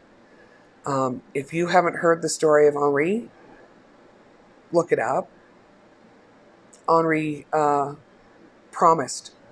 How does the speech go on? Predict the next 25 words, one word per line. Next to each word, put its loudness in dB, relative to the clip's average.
to -14
pull 2
together 2
all 4
the -4
people -8
to -4
make -4
the -6
chateau -2
come -4
back -4
to -6
life. -2
And -8
that 2
magic -4
has 0
spread -2
through -4
cities -6
and -10
countries -4
and -10
continents. -6